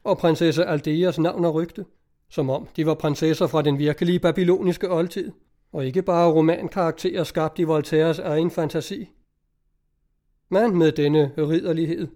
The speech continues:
tager han også tydeligt ejerskab for sit værk.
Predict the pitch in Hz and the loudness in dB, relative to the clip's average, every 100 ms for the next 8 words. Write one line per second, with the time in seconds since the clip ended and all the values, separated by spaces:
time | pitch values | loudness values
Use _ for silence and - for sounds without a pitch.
0 | _ _ 156 151 147 151 151 - 151 151 | _ _ -2 0 2 0 -2 -6 -6 -4
1 | 151 - 151 165 - 175 - 156 160 151 | -4 -2 0 0 -2 -8 -6 -8 -8 -4
2 | 160 165 | -6 -6